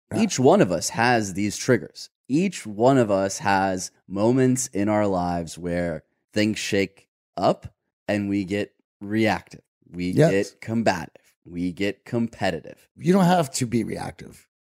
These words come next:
Speaker 1: right? And the only way to work through this is figure out what they are and put yourself in that situation.
Speaker 2: Right.
Speaker 1: There's so many of us who have identified problem areas.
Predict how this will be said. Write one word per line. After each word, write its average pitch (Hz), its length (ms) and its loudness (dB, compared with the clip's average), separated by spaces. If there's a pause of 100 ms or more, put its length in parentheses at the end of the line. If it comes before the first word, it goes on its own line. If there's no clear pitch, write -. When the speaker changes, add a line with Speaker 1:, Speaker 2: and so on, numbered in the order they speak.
Speaker 1:
right? 120 220 -2
And 127 220 -2
the 131 80 -4
only 160 200 4
way 147 140 6
to 135 80 2
work 127 220 0
through 135 160 0
this 113 180 0
is 117 160 -4
figure 147 340 2
out 139 120 4
what 131 120 0
they 127 120 2
are 127 160 0
and 117 100 -4
put 135 120 -2
yourself 117 460 -4
in 117 160 -4
that 117 220 -6
situation. 131 840 2
Speaker 2:
Right. 170 260 -4 (200)
Speaker 1:
There's 143 220 2
so 247 260 6
many 247 160 8
of 156 100 6
us 156 160 6
who 165 100 4
have 139 80 4
identified 151 560 2
problem 143 360 4
areas. 110 420 -2